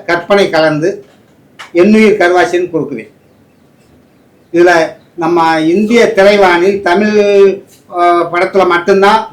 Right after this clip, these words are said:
முதல் முதலாக ஒரு வில்லனை ஒரு டைரக்டர் அறிமுகப்படுத்துகிறார். எல்லாருமே கதாநாயகனத்தை தூக்கி வச்சு ஆடுறாங்க.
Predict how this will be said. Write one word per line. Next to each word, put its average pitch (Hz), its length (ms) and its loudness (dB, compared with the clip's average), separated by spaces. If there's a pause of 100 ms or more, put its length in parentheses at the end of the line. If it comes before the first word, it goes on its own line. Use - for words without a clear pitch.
(140)
முதல் 202 380 2 (100)
முதலாக 190 800 2 (420)
ஒரு 156 220 2 (100)
வில்லனை 214 440 4 (240)
ஒரு 160 260 0
டைரக்டர் 196 560 0 (360)
அறிமுகப்படுத்துகிறார். 185 840 0 (1400)
எல்லாருமே 220 460 2 (100)
கதாநாயகனத்தை 214 720 0
தூக்கி 214 220 0
வச்சு 175 260 -2
ஆடுறாங்க. 170 400 -2